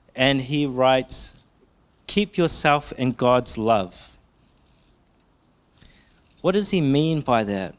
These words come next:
What does he mean, "Keep yourself in God's love"? That's a good answer, yeah. I would say some would, um, look at that verse,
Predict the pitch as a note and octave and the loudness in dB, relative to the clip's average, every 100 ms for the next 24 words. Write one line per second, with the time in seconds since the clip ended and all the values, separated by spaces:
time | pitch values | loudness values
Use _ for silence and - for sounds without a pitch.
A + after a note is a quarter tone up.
0 | - B2+ E3 F3+ E3 D3 C#3 C3 - - | -12 -6 -4 -4 -6 -4 0 0 -2 -4
1 | E3+ F3 - D3 - C#3 C3+ B2+ - - | -4 -4 -2 -4 -2 0 0 -2 -12 -20
2 | _ - A2+ - A#2+ A#2 - G#2+ A2+ G2 | _ -10 -8 0 0 0 -4 -6 -4 -4
3 | F2+ - - _ _ _ _ _ _ _ | -6 -18 -20 _ _ _ _ _ _ _
4 | _ _ _ _ _ _ _ _ _ _ | _ _ _ _ _ _ _ _ _ _
5 | _ _ _ _ _ _ _ _ _ _ | _ _ _ _ _ _ _ _ _ _
6 | _ _ _ _ - C3 B2+ B2+ A#2 A2 | _ _ _ _ -8 -6 -4 0 2 2
7 | A#2 - D3 C#3+ C#3 G#2 - _ _ _ | 0 -6 -6 -2 0 0 -6 _ _ _
8 | _ _ _ _ _ _ C3 F3 F#3+ - | _ _ _ _ _ _ 0 2 0 -2
9 | - D#3+ D#3+ D3+ - _ _ _ _ _ | 0 2 2 -2 -8 _ _ _ _ _
10 | _ _ - _ _ _ _ _ _ _ | _ _ -20 _ _ _ _ _ _ _
11 | - E3+ F3 F3+ E3 C#3+ - B2 B2+ B2+ | -2 0 2 0 -2 -4 -8 0 2 2
12 | B2+ B2+ B2+ C3+ - B2+ - A#2+ G#2 A2+ | 0 -4 -2 -2 -2 -4 -2 -6 -4 0
13 | A2+ D3 - - | 2 0 -2 -8